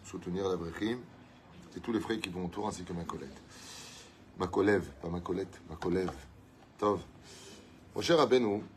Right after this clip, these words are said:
Alav Shalom, en Égypte, bon, bon, les Mon cher Rabbeinu, Alav Shalom, en Égypte, ne démarre réellement son rôle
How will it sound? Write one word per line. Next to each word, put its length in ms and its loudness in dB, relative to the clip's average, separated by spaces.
Alav 200 4
Shalom, 300 2
en 100 2
Égypte, 400 0
bon, 100 -4
bon, 120 2
les 100 0
Mon 60 -6
cher 180 0
Rabbeinu, 260 0
Alav 260 4
Shalom, 380 0
en 140 4
Égypte, 460 6
ne 220 4
démarre 340 6
réellement 420 6
son 240 0
rôle 360 8